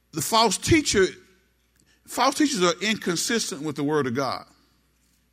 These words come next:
okay? He's not living it, he's, and he's not teaching the truth. He's living a lie and teaching a lie, okay? False teachers also is, is, is inconsistent with,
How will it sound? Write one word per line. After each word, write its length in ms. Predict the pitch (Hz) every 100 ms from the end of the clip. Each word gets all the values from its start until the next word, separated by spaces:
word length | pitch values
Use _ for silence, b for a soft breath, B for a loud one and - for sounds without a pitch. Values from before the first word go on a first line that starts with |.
| _ _ _ _ _
okay? 340 | 143 147 185 - _ _ _ _ _ _ _ _ _ -
He's 200 | 160 160
not 180 | 156
living 360 | 139 170 180 214
it, 120 | 202 _ 143
he's, 220 | 135 143 135
and 140 | 135
he's 160 | 139 131
not 240 | 151 151
teaching 280 | 226 214 151
the 60 |
truth. 300 | 123 135 95 - b b b
He's 120 | 127
living 280 | 123 160 170
a 80 | 170
lie 320 | 160 160 165
and 80 | 165
teaching 260 | 214 185
a 40 | 156
lie, 280 | 143 120 - _ _
okay? 280 | 143 160 170 B B B
False 320 | - 160 151
teachers 320 | 214 185 175
also 420 | 170 202 - 175
is, 180 | 160 151 B B B _
is, 180 | 147 139
is 200 | 147 135 165
inconsistent 600 | 175 185 147 180 185 160
with, 160 | 165